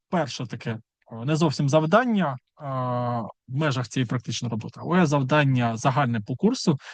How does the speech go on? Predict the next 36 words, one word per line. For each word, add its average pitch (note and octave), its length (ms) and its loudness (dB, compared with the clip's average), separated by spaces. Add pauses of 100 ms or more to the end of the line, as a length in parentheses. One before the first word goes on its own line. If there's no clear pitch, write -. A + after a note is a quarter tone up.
(160)
і C#3+ 80 -8
по C#3 140 -10
курсовій C#3+ 320 -4
роботі. F3 420 2 (720)
Курсова E3 320 0
робота, C3+ 280 -2
зауважте, C3 380 -4
курсова D#3+ 380 0
робота E3+ 540 -2
і C#3+ 100 -8
курс - 380 0 (520)
дизайн C#3 240 0
проектування — A2+ 540 -2
це E3 180 2
як D#3+ 200 2
окремі D3 400 0
модулі, A#2+ 300 -2 (120)
да? C#3+ 100 -12
Тобто - 260 -14
і A#2+ 40 -4
вона D#3 180 0
оцінюється C#3 500 -2 (300)
окремо. A2 400 -8 (100)
Тобто A2 580 -12
курсова D3+ 280 2
робота — A#2 340 -4
сто F#3+ 200 0
балів G#3+ 280 2
оцінюється, D3 880 0
курс F#3+ 360 4
виконання D3+ 420 0
теж B2+ 240 0
окремо C3+ 480 -2
оцінюється — - 520 -12
сто - 160 -12
балів. - 200 -16